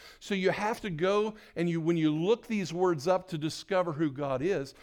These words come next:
the Hebrew writers were declaring who God was based upon his works.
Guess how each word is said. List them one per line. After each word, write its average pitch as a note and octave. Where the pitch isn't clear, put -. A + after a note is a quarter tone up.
the E3
Hebrew A#3+
writers G3+
were D#3
declaring A3+
who G3
God F3+
was E3+
based E3+
upon F#3
his E3+
works. A3